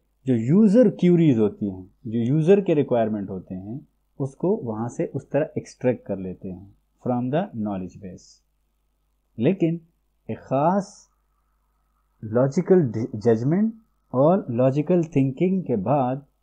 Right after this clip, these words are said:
ये knowledge निकलती है from the knowledge base according to the user query। नेक्स्ट हमारे पास अगर आप देखें,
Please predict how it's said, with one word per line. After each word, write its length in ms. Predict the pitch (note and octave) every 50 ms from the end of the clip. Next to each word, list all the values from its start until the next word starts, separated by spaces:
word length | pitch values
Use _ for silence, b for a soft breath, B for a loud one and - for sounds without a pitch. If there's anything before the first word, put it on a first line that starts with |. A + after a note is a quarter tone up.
| _ _ _ _ _ _ _ _ _ _ _ _ _ _ _ _ _ _ _ _ _ -
ये 120 | A#2 B2
knowledge 460 | A#2 A#2 A2+ A#2+ B2 C3 D#3 E3 D#3+
निकलती 480 | D3 C#3+ C3 - - G2+ F#2+ F#2 - G2
है 260 | F#2+ G2 G2+ A2+ -
from 360 | _ _ _ B2 C3 D3+ E3+ E3+ C3
the 200 | A2+ G#2+ G#2+ G#2+ - -
knowledge 400 | A2 A2+ B2 C3+ C#3 C#3+ B2 -
base 640 | F#2+ F2+ G#2 G#2+ A#2 C#3 F3+ G3 - - - - _ _ _ _ _ _ _ _ _ _ _ _ _ _ _ _ _ _ _ _ _ _ _ _ _ _ _ _ _ _ _ _ _ _ _ _ -
according 480 | A2 - - D3+ D#3+ E3+ F#3+ G3+ F#3+ D#3 D3
to 60 | B2
the 200 | A#2 B2 C#3+ E3 - - _ _ _ _ A2+ G#2+ A2
user 320 | A2 G#2+ G#2 A#2+ D3 F3+
query। 600 | A3+ - _ _ _ _ - A2+ G2 F2+ E2+ D#2+ - _ _ _ _ _ _ _ _ _ _ _ _ _ _ _ _ _ _ _ _ _ _ _ _ _ _ _ _ _ _ _ _ _ _ _ _ _ _ _
नेक्स्ट 280 | B2+ D3 G3 F#3+ - -
हमारे 260 | E3 D3+ C#3 B2+ A#2+
पास 280 | G#2+ - A#2+ C3 D#3+ - C3+
अगर 160 | A#2 A#2+ A2+
आप 120 | A2+ A2
देखें, 400 | G2+ G#2 G2+ G2 - C#3 E3 G3